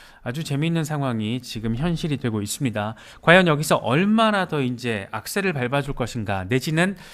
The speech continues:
어, 단기적으로 브레이크 요인으로 작용할 것인가, 이게 또 몇 가지가 지금 남아있죠. 그래서 이월 소매 판매 지수가 삼월 십오 일 내일 공개가 되고, 또 다음 날 삼월 십육 일에는 이월 신규 실업수당 청구 건수가 공개가 됩니다.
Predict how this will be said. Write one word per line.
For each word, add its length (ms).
어, 380
단기적으로 600
브레이크 500
요인으로 360
작용할 360
것인가, 500
이게 200
또 100
몇 220
가지가 300
지금 160
남아있죠. 680
그래서 260
이월 320
소매 240
판매 260
지수가 380
삼월 260
십오 320
일 200
내일 200
공개가 320
되고, 560
또 80
다음 280
날 160
삼월 260
십육 320
일에는 420
이월 280
신규 360
실업수당 580
청구 240
건수가 460
공개가 320
됩니다. 460